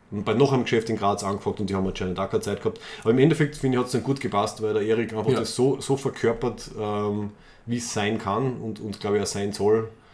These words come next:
Speaker 2: Und da merkst du halt den Unterschied zwischen self-owned Business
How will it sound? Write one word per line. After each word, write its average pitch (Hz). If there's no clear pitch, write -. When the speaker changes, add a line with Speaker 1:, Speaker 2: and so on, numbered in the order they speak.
Speaker 2:
Und 123
da 139
merkst 147
du 147
halt 139
den 123
Unterschied 123
zwischen 113
self-owned 127
Business 127